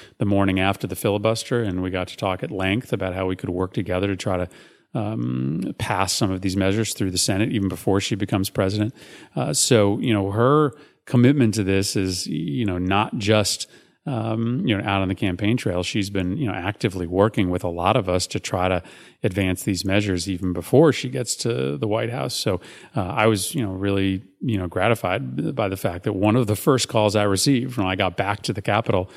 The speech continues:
uh, on Thursday morning after a fifteen-hour filibuster was from Hillary Clinton. And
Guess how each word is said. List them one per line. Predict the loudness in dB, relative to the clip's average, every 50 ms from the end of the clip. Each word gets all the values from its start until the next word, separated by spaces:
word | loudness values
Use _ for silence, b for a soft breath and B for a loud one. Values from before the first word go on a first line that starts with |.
| B B B B B B B -6
uh, | -4
on | -4 -2 -4 -4 -4 -4 -2 -2 0 0 0 -2
Thursday | 0 2 2 2 2 2 0 0 2
morning | 2 4 4 4 2 2 2
after | 0 0 0 0 -2 -2
a | -2
fifteen-hour | -2 -6 -6 -2 0 0 0 2 0 -2 -2
filibuster | 0 0 0 0 2 2 0 0 0 -2 -4 -4 -4
was | 0 0 0 2 0 0 -4
from | -2 -2 0 2 2 2 2 0 2
Hillary | 2 4 4 4 2
Clinton. | 2 0 0 0 -2 -4 -4 -4 -4
And | -6 -6